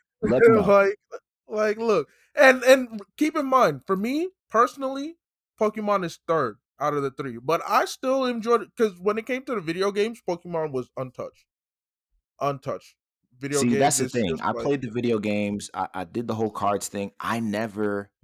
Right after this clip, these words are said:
Speaker 1: got into Yu-Gi-Oh! like, in real life. The cards, all of that stuff. It was just
Speaker 2: Okay,
Speaker 1: the show for
Speaker 2: see
Speaker 1: me.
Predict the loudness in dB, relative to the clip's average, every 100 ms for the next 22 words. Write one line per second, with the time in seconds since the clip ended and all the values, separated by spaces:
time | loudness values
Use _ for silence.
0 | _ -4 -4 -4 -10 -10 -8 -10 -8 -8
1 | -8 -6 -4 -4 -4 -6 -8 -10 -10 -10
2 | -12 -12 -10 -10 -8 -8 -10 -12 _ _
3 | -20 -14 -10 -8 -8 -10 -12 -10 -10 -10
4 | -14 -14 -14 -16 -20 _ 4 4 4 0
5 | -2 -4 -4 -4 -4 -4 -4 -6 -10